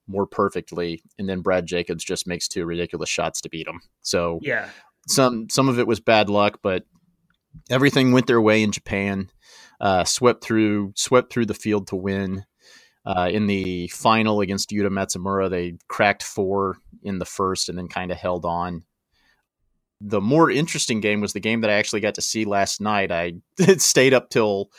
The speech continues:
Speaker 1: past one in the morning here on the East Coast to watch Team Schuster in the third place game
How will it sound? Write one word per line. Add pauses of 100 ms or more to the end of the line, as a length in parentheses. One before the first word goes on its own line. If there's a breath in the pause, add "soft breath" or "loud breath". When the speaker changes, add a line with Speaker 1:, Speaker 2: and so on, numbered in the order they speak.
(400 loud breath)
Speaker 1:
past
one
in
the
morning
here
on
the
East
Coast
to
watch
Team
Schuster
in
the
third
place
game